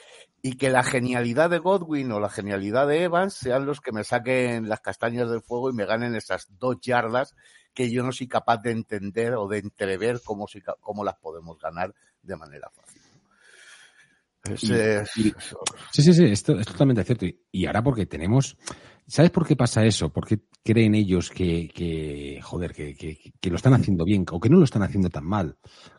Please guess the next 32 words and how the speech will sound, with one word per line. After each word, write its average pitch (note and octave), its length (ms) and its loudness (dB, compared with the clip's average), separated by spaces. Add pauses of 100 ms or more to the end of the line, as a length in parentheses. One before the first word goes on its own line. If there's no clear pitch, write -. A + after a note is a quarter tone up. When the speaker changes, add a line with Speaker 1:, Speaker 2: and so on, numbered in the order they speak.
Speaker 2:
Coño, D#2 220 -4
porque D2 220 -8
tenemos G2 380 -2
una, D2+ 260 -4 (200)
una F2 280 -2
división C#2+ 680 -6
que D2+ 240 -4
es - 220 -8 (440)
paupérrima. D2 920 -4
Es - 160 -8
una, F#2+ 260 -2
es D#2+ 200 -10
una F#2 80 -4
división F#2 320 -2 (120)
que D#2 220 -4
es F#2+ 240 -4
gana F#2 320 -2
tú G#2+ 140 -2
que A2 60 -4
a - 20 0
mí F2 80 0
me F2+ 100 -2
da D2 100 -6
la C#2 140 -12
risa. - 400 -8 (340)
Tenemos E2 380 -6
una F2 160 -2
división F2 300 0
en D#2+ 60 0
la C#2+ 60 -6
que D2 120 -6
vamos - 360 -2